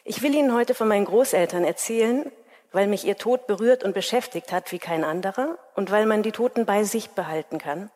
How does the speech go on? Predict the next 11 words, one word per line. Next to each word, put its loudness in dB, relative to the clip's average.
wenn -2
man 0
die -4
Erinnerung -2
wach -10
hält. -14
Meine 4
Großeltern 4
kamen 2
aus 2
Ungarn. 2